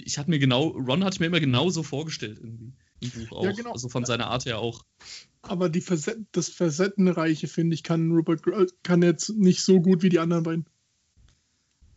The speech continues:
Speaker 1: Ja, da kö-, da können wir nachher noch mal drauf kommen.
Speaker 2: Ja.
Speaker 1: Da gibt's nämlich, äh, da gibt's nämlich auch ein paar Szenen, wo ich gerne mal über die schauspielerische Leistung von
Speaker 2: Mhm.
Speaker 1: Daniel Radcliffe, ähm,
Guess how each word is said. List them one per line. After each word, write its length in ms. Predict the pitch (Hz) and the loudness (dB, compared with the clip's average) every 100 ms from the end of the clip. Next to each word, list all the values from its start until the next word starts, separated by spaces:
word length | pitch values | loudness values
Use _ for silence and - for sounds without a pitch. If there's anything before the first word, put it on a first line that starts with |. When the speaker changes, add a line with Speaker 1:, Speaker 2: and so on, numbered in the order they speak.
| _ | _
Speaker 1:
Ja, 140 | 120 | 2
da 60 | 214 | 2
kö-, 160 | 190 - | 0 -2
da 120 | 151 | -2
können 160 | 190 254 | 0 0
wir 40 | |
nachher 260 | 240 208 269 | 0 -2 -4
noch 80 | 180 | -4
mal 100 | 123 | -6
drauf 260 | 120 127 - | -4 -6 -2
kommen. 140 | 180 | 0
Speaker 2:
Ja. 60 | 143 | 0
Speaker 1:
Da 40 | |
gibt's 200 | 190 - | -4 -4
nämlich, 400 | 190 180 - - | -2 -2 -4 -4
äh, 500 | 160 160 156 147 120 | -4 -4 -4 -6 -6
da 260 | - 185 156 | -2 0 0
gibt's 160 | 190 196 | -2 -6
nämlich 140 | 170 | -6
auch 140 | 190 170 | -6 -4
ein 60 | |
paar 140 | 151 135 | -4 -2
Szenen, 300 | - 170 151 | -2 2 2
wo 80 | 135 | 2
ich 280 | - 127 | -2 -2
gerne 260 | 143 160 180 | 2 2 2
mal 220 | 151 143 | 0 -2
über 100 | 135 | -4
die 100 | 135 | -4
schauspielerische 680 | - 143 - - 139 135 135 | -2 0 -2 -2 -6 -6 -6
Leistung 400 | 123 139 143 135 | 2 2 2 -2
von 140 | 185 180 | 0 2
Speaker 2:
Mhm. 40 | |
Speaker 1:
Daniel 220 | 131 127 | 2 2
Radcliffe, 440 | 123 82 120 - - | 2 2 -2 -10 -6
ähm, 500 | 120 113 113 113 | -4 -4 -4 -8